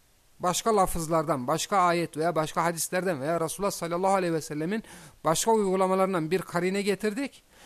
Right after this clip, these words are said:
Dedik ki ikinci evlenmek veya bir erkeğin üçüncü evlenmesi nedir? Ee, vacip değildir. Mesela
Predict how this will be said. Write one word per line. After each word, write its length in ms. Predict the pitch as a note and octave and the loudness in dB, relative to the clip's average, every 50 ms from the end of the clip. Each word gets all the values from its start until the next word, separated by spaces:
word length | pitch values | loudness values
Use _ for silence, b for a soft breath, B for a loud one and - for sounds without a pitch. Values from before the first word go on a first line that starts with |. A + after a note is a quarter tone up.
| b b - | b b -6
Dedik 260 | E3+ G3 A#3+ C4 - | -6 -4 -4 -6 -4
ki 140 | - A3 G#3 | -4 -4 -4
ikinci 500 | F#3+ F3+ - - A3 A3 G3+ G#3 B3 A#3+ | -4 -6 -4 -2 0 0 2 2 4 4
evlenmek 440 | A3 G3+ F#3 E3+ D#3 C#3+ C#3 C3+ - | 4 4 4 2 0 0 -2 -4 -2
veya 220 | D#3+ D#3+ D#3 D3 | 0 0 0 0
bir 100 | G3+ G#3+ | 0 0
erkeğin 320 | G#3+ G3 E3+ - E3+ C#3+ D3+ | 0 0 0 -2 -4 -4 -4
üçüncü 360 | E3 - - G3+ G3+ F#3+ A3+ | -6 -4 -4 -2 0 2 2
evlenmesi 680 | G#3+ G3 F#3 F3 D#3+ D#3 D3 D3 - - B3 C4+ B3+ b b b b b | 4 4 4 2 2 0 0 -2 -2 -2 -2 -4 -4 b b b b b
nedir? 460 | F3+ G3 F#3 D#3+ G#3 C4 C#4 - - b b b b b b b | -2 -2 0 0 0 -2 -4 -4 -8 b b b b b b b
Ee, 320 | - C#3 C#3+ D3 D3 D3 D3 | -8 -6 -4 -2 -2 -2 0
vacip 480 | D#3 F3 F3+ F3+ E3+ E3 G#3 - - - | 2 4 6 6 6 4 0 -4 -2 0
değildir. 540 | B3 A#3+ G#3+ E3+ C#3 A2 A2 G#2+ - - - B B B B B B | 0 0 0 0 -2 -6 -12 -14 -14 -16 -20 B B B B B B
Mesela 560 | G#3+ B3+ B3+ - C4 B3+ B3 B3 A#3 G3 E3+ | -2 0 0 0 0 0 0 0 0 -2 -4